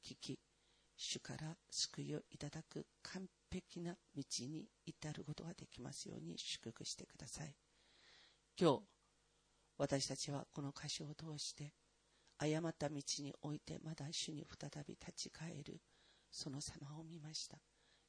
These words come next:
いつでも、どこでも、目の前に主よ、本当につまずきが現れた時、私たち自身も、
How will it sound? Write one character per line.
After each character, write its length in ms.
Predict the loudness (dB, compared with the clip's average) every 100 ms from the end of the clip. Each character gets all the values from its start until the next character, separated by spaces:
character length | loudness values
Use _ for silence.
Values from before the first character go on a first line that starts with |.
| -2
い 100 | 0
つ 160 | 2
で 140 | 2 2
も、 180 | 0 -4 -2
ど 100 | 0
こ 140 | 0 0
で 140 | -2
も、 200 | -4 -8 -14 -20 -20 -20 -20 4
目 120 | 6
の 140 | 8 6
前 260 | 4 2
に 180 | -2 -4 -10 _ 0
主 220 | 2 4
よ、 120 | 2 -4 _ -14
本 80 | -8
当 100 | -6
に 140 | -4
つ 240 | 0 0 0
ま 120 | -2
ず 160 | -4
き 160 | -4 -6
が 160 | -8 -10 _ _ -20 -20 -20 -2
現 420 | 0 2 2 0
れ 100 | -2
た 160 | -6 -8
時、 340 | -8 -10 -14 -14 -20 -20 -20 -20 -20 _
私 260 | 2 2 0
た 100 | -2
ち 100 | -2
自 200 | 2 4
身 220 | 4 2
も、 160 | -6